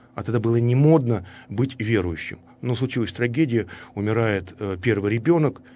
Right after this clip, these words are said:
и после этого в скорости он принимает священнический сан. Сам Александр вот как раз в семье диакона, будущего священника, э, потом священника, воспитывался.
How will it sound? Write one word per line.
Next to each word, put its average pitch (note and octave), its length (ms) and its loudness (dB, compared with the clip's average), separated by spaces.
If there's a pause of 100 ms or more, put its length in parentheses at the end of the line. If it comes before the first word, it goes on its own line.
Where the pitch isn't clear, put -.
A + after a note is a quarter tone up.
(160)
и A2 80 -4
после B2 380 -2
этого C3 320 0
в - 40 -8
скорости B2+ 400 -2
он F#2 100 -6
принимает G#2+ 400 -2
священнический G2+ 520 -6
сан. D#2+ 300 -6 (640)
Сам D3 360 4 (160)
Александр G#2+ 520 0
вот G2+ 140 -2
как - 240 -6
раз A2 220 -2
в - 80 -10
семье G2+ 560 -2 (160)
диакона, G#2+ 640 0
будущего G2+ 440 -2
священника, G#2 580 -4 (240)
э, G2 640 -2
потом G#2+ 220 0
священника, A2+ 480 -4
воспитывался. - 720 -8